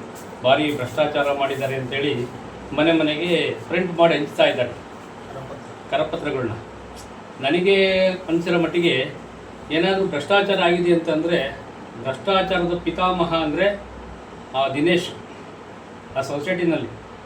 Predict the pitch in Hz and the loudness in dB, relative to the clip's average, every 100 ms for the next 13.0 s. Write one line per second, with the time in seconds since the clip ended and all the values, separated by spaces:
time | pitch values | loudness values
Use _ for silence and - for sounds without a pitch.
0 | - - 127 - 190 185 175 165 160 165 | -12 -4 -2 4 4 6 4 4 6 4
1 | 160 147 151 147 131 156 156 - 151 165 | 4 0 -2 -4 -4 -2 -4 -2 2 4
2 | 156 151 175 147 139 131 127 127 120 113 | 4 0 0 -2 -4 -6 -6 -6 -6 -8
3 | - - - 156 180 160 190 185 170 120 | -14 -16 -2 2 4 4 4 4 2 0
4 | - - - - - 135 190 220 208 185 | -10 -14 -18 -16 0 6 8 8 4 4
5 | 180 190 180 160 170 170 156 165 185 147 | 4 2 4 6 4 2 0 2 2 2
6 | - - - - 160 - 214 208 190 190 | -2 -10 -12 -6 -4 0 0 2 0 2
7 | 180 170 160 160 160 185 151 156 170 165 | 0 2 2 2 0 0 0 0 2 2
8 | 175 175 135 - - 120 165 165 156 147 | 2 2 0 -6 -8 0 2 2 0 -2
9 | 147 - - - - - - - - 208 | -4 -6 -12 -14 -16 -16 -10 -6 0 2
10 | 208 190 190 185 170 170 170 165 190 202 | 4 4 4 4 6 6 6 2 0 -4
11 | - - - 131 131 147 185 196 160 147 | -10 -16 -12 -4 0 2 4 6 4 4
12 | 165 202 214 226 202 185 202 196 180 | 4 6 6 6 6 6 4 2 0